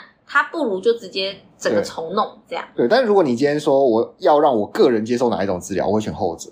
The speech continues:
Speaker 1: 哦，真的吗？
Speaker 2: 对，因为有比较有保障。
Speaker 1: 哎，确实啦，
Speaker 2: <laughs> 会比较有保障。
Speaker 1: 名医嘛，对不对？
Speaker 2: 对，比较有保障，
Speaker 1: 对。
Speaker 2: 对啊。那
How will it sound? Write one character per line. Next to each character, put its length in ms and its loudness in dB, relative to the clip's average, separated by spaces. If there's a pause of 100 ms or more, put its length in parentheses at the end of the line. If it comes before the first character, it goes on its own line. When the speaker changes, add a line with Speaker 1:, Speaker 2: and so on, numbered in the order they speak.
(360)
Speaker 1:
哦， 80 -4
真 160 -2
的 60 -2
吗？ 360 0
Speaker 2:
对， 300 4
因 60 -6
为 320 0 (260)
有 100 -2
比 80 -4
较 100 4
有 60 4
保 160 0
障。 140 2
Speaker 1:
哎， 400 -2
确 260 -2
实 280 -14
啦， 100 0
Speaker 2:
<laughs> 0 -
会 60 4
比 60 0
较 100 6
有 80 4
保 160 2
障。 160 2
Speaker 1:
名 80 -6
医 80 -10
嘛， 220 -2
对 140 -14
不 80 -16
对？ 100 -10
Speaker 2:
对， 100 0
比 100 -12
较 120 4
有 40 4
保 160 0
障， 160 0
Speaker 1:
对。 80 0
Speaker 2:
对 60 4
啊。 80 2 (180)
那 180 -2